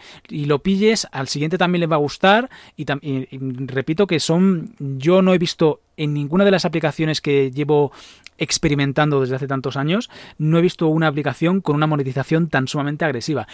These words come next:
Y lo cierto es que, repito, está teniendo mucho éxito. ¿Y en qué consiste Toca Life World? Repito, aquí no vamos a decir demasiados detalles, ¿vale? En este caso, pues tenía ese pero que quería explicar, pero simplemente es dar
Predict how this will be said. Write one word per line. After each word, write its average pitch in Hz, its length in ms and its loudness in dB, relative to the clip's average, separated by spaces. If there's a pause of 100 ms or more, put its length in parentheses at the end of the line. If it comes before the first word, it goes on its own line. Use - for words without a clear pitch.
(140)
Y 151 120 -6
lo 131 80 0
cierto 160 240 -2
es 160 100 -4
que, - 80 -4
repito, 139 320 -6
está 131 160 -8
teniendo 143 300 -4
mucho 135 240 -2
éxito. 135 420 -2 (320)
¿Y 160 120 -2
en 165 60 0
qué 196 80 2
consiste 208 360 -2
Toca 190 180 0
Life 180 240 0
World? 180 240 2
Repito, 127 300 -6
aquí 135 180 -6
no 175 80 2
vamos 175 240 2
a 165 60 2
decir 165 400 2 (260)
demasiados 147 480 0
detalles, 156 320 0
¿vale? 156 320 0
En 135 100 -8
este 143 200 -4
caso, 151 260 0
pues - 160 -10
tenía 139 220 -4
ese 139 180 -4
pero 185 260 0
que 147 120 -6
quería 123 180 -2
explicar, 170 480 0 (220)
pero 127 120 -6
simplemente 156 340 -2
es 147 60 0
dar 180 220 0